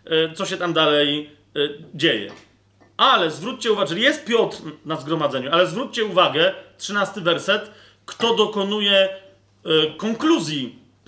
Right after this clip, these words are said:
i podejmuje, i, i później nakłania Kościół do decyzji. Trzynasty werset. „A kiedy ci umilkli, odezwał się Jakub, mówiąc:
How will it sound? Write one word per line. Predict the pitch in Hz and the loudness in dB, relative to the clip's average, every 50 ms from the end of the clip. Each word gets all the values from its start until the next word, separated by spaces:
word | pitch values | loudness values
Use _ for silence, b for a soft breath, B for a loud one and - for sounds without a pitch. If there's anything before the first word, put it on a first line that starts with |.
| - _ _ - | -20 _ _ -10
i | 190 156 | -8 -6
podejmuje, | - 214 202 226 226 214 208 208 208 208 | -2 0 2 2 2 2 0 -2 -4 -4
i, | 202 214 202 - | -6 -8 -10 -10
i | 202 | -10
później | - - 226 196 196 220 208 | -12 -10 -8 -6 -4 -4 -2
nakłania | 208 220 220 214 220 214 208 208 208 | -2 -2 -2 -2 0 -2 0 0 -2
Kościół | 202 - 196 165 - - 202 - | -4 -4 -6 -6 -6 -8 -8 -6
do | 196 | -6
decyzji. | 190 226 233 - 294 208 185 170 | -4 -4 -6 -6 -8 -10 -8 -8
Trzynasty | 139 - - 190 202 185 - - 202 | -6 -6 -6 -4 -6 -6 -6 -4 0
werset. | 180 190 165 151 - 113 - - - _ _ _ _ _ _ _ _ _ _ _ _ _ _ _ _ _ _ _ - B B B B B B B | 2 2 2 0 -2 -8 -8 -10 -16 _ _ _ _ _ _ _ _ _ _ _ _ _ _ _ _ _ _ _ -20 B B B B B B B
„A | B - | B -4
kiedy | - 202 170 190 202 | -2 -2 0 -2 -2
ci | 202 - 240 | -2 -4 -4
umilkli, | 233 214 214 247 277 262 - 240 240 254 269 277 269 B B B B B B B B | -2 -2 -2 -2 -2 -2 -2 -2 -2 -2 -2 -2 -4 B B B B B B B B
odezwał | - 220 208 208 202 170 156 190 196 185 | -2 0 2 2 2 2 4 2 2 2
się | - - 240 | 0 -2 0
Jakub, | 240 277 311 320 311 - - 180 147 - - - - _ _ _ _ _ _ _ _ _ _ _ _ - | 2 4 2 2 2 0 -2 -2 -2 -2 -6 -16 -20 _ _ _ _ _ _ _ _ _ _ _ _ -10
mówiąc: | 156 160 190 185 214 214 214 208 214 - - b | -8 -4 0 2 2 2 0 -2 -6 -12 -16 b